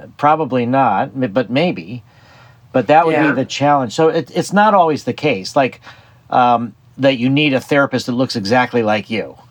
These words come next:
Speaker 1: I mean, you can get help from people that are different from you, but,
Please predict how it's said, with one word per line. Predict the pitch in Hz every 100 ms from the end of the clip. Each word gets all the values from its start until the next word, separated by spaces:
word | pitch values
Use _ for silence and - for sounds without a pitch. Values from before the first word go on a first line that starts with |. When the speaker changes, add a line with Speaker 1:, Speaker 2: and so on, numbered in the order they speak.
| - - -
Speaker 1:
I | 117
mean, | 120 117
you | 127
can | 277 277 240 226 - - _ - _ _ -
get | 139 123
help | 104 127 156 135 101
from | - 117
people | 104 131 127 117
that | 117
are | 113 110 -
different | - 131 175 180
from | - 180 185
you, | 190
but, | 170 - 143